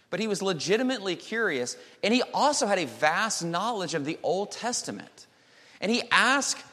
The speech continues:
Jesus some important questions. But listen to how Jesus responds in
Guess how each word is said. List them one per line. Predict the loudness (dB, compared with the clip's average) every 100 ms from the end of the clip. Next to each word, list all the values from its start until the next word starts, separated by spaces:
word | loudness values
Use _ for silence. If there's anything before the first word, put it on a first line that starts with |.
| -10
Jesus | -4 0 0 0 0 -2
some | -2 -2
important | -2 -2 2 2 0 -6
questions. | -4 -2 -2 -4 -8 -8 -12 -12 -8
But | -6
listen | -4 -4 -2 -2
to | -2
how | -2
Jesus | -2 -4 -4 -6
responds | -6 -4 -4 -4 -6 -10 -8
in | -4 -4